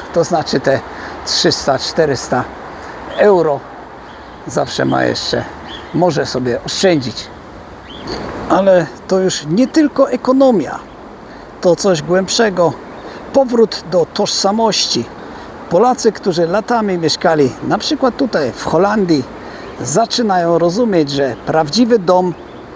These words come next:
to nie kraj, w którym zarabiasz, tylko kraj, w którym czujesz się sobą.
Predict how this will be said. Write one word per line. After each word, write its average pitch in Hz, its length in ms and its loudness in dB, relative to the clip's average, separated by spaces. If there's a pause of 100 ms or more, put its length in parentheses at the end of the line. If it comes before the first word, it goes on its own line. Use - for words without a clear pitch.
(420)
to 180 120 4
nie 220 160 0
kraj, 185 480 2 (140)
w - 60 -16
którym 151 380 2
zarabiasz, 160 640 2
tylko 151 400 0
kraj, 185 400 0 (340)
w - 80 -10
którym 240 380 4
czujesz 160 400 4
się 135 320 0
sobą. 131 500 2